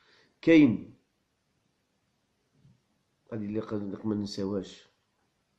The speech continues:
كاين نور الدين ت-، نور الدين مرسلي،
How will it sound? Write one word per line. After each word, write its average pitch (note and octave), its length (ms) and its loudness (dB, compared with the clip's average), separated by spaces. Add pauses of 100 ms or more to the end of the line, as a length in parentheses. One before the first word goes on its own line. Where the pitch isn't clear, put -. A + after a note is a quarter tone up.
(1080)
كاين E3 200 6
نور D#3 120 6
الدين D3+ 260 2
ت-، E3 80 -2
نور C#3+ 320 2
الدين B2+ 480 0 (400)
مرسلي، D3+ 760 0